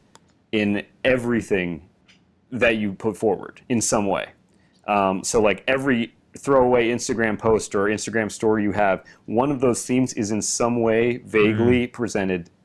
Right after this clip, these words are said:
Speaker 1: to the audience in that way. And then you realize once, once you kind of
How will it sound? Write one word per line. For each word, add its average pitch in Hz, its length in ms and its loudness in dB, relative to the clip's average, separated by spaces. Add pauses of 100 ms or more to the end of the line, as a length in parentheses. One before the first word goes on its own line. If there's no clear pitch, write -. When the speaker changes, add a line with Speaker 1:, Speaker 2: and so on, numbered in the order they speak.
(120)
Speaker 1:
to 113 180 -4
the 92 140 0
audience 76 480 -2
in 87 80 -8
that 80 180 -6
way. 65 160 -6
And 104 140 -2
then 107 160 0
you 107 140 -2
realize 107 540 4
once, 120 300 -4
once 131 240 -2
you 160 120 -4
kind 131 180 -2
of 110 140 -4